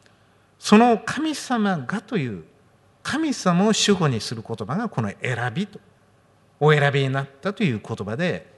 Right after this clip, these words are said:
あります。それは神様が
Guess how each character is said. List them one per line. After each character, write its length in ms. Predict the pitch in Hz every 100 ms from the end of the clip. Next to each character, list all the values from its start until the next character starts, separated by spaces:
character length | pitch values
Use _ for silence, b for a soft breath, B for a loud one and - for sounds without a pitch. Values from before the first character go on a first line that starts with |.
| _ _ -
あ 100 | 117
り 100 | 87
ま 120 | 82
す。 180 | - _ _ _ _ _ _ _ _ _ _ _ _ _ - _ b b b b b b _ _ _ _ _ _
そ 140 | - 143
れ 80 |
は 100 | 131
神 200 | 123 135
様 220 | 123 120 117
が 340 | 123 117